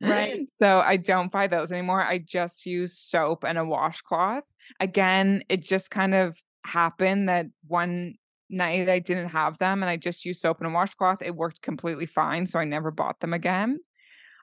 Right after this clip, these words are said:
Speaker 2: I don't buy notebooks, calendars, or agendas anymore. So I
Speaker 1: Mm.
Speaker 2: digitalized all of that. I use ev-,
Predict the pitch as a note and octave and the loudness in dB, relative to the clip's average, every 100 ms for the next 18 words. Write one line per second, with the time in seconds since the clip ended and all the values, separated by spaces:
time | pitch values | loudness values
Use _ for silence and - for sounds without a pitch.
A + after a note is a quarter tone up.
0 | _ G#3+ F#3 G#3+ A3 A3 A3 A3+ G#3 F#3+ | _ -2 4 4 4 4 4 2 0 -2
1 | F3 F3 F3 F#3 - A3+ A#3 - - _ | 0 0 -2 -4 0 2 0 -4 -16 _
2 | - F#3 F3+ F#3 F3+ F#3 F3+ - E3+ E3 | -4 -2 0 -2 0 -2 -2 -6 -4 -4
3 | D3+ D#3 D3+ D3 - - C#3+ C#3 C3+ - | -4 -4 -4 -6 -8 -8 -6 -6 -6 -8
4 | E3+ - E3 E3 G#3 G#3+ G#3+ G#3 E3+ E3 | -8 -4 -2 0 2 2 0 -2 0 2
5 | E3+ F3 - D#3+ D#3 D#3+ E3+ F3 F#3 F3+ | 2 -2 -4 0 0 0 0 2 0 -2
6 | E3+ D#3+ E3 D#3+ - E3 | -4 -4 -6 -4 -2 -2